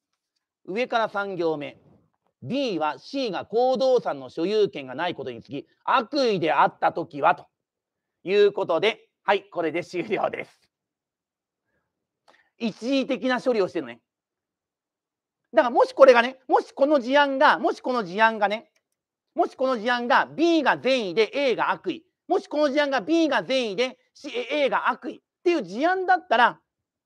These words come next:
この過去問がBが善意で、Cが、Bが善意でAが悪意という事案であれば、ここ。行動産を取得する代理権っていうのは、物品の特定はしてると思っていいよ。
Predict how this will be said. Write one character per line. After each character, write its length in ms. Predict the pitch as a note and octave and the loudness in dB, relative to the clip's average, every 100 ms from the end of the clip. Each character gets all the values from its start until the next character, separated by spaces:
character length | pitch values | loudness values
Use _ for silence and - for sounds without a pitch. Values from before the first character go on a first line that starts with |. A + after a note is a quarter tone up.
| _ _ _ _ _ _ _ _ _ _ - | _ _ _ _ _ _ _ _ _ _ -2
こ 120 | D4 | 0
の 100 | C#4+ | 2
過 140 | B3+ | 0
去 120 | B3+ C#4 | -2 0
問 160 | C4+ | 2
が 120 | B3+ | 0
B 240 | G3+ D#4 C#4+ | 0 0 2
が 120 | A3 | 0
善 260 | A#3+ B3+ G3+ | -2 -4 -2
意 40 | |
で、 160 | A#3+ - _ | -4 -6 _
C 280 | - E4 D#4 | -6 -2 0
が、 280 | A3+ G3+ - | 0 -2 -12
B 220 | F3+ C#4+ B3 | -4 0 0
が 100 | F#3 | 0
善 160 | B3 | -2
意 40 | G#3 | -4
で 120 | G#3 | -2
A 180 | D4 C4 | -2 0
が 160 | A3 | 0
悪 200 | C#4 D4 | -2 -4
意 60 | A#3 | -8
と 100 | F3 | -6
い 140 | G#3+ | -8
う 40 | F3 | -8
事 160 | E3 | -4
案 180 | C4 C#4 | -2 -2
で 100 | C4+ | -2
あ 80 | C4+ | -2
れ 120 | G#3+ | 0
ば、 220 | A3 - _ _ | 0 -2 _ _
こ 120 | G3+ | -6
こ。 240 | G#3+ - _ _ _ _ _ _ _ _ _ _ _ _ _ _ _ _ _ | -6 -6 _ _ _ _ _ _ _ _ _ _ _ _ _ _ _ _ _
行 420 | - E4 F4 F4 | 0 4 4 4
動 360 | E4+ E4+ E4 D#4 | 4 2 4 2
産 340 | C4+ A3+ G3 | 2 -2 -2
を 40 | E3+ | -6
取 120 | - | -2
得 220 | A#3+ - | -4 -4
す 120 | - | -6
る 120 | A#3 G#3 | -4 0
代 260 | G#3+ A3+ | 0 -2
理 100 | A3+ | -6
権 200 | - E3+ | -6 -8
っ 20 | E3 | -6
て 80 | |
い 20 | E3+ | 0
う 40 | |
の 60 | A#3 | 2
は、 200 | G#3 - _ - | 2 -4 _ -8
物 220 | A#3+ A#3+ - C#4+ | -4 -4 -6 -4
品 160 | C#4 | -2
の 100 | C4 | 0
特 240 | A#3+ A3+ - | -2 -6 -2
定 140 | A#3 | 2
は 120 | A3+ | 2
し 60 | - | 0
て 100 | B3 | -6
る 80 | F#3+ | -4
と 80 | |
思 100 | E3+ | -8
っ 20 | - | -8
て 80 | |
い 20 | B2+ | -12
い 40 | |
よ。 140 | A2 | -12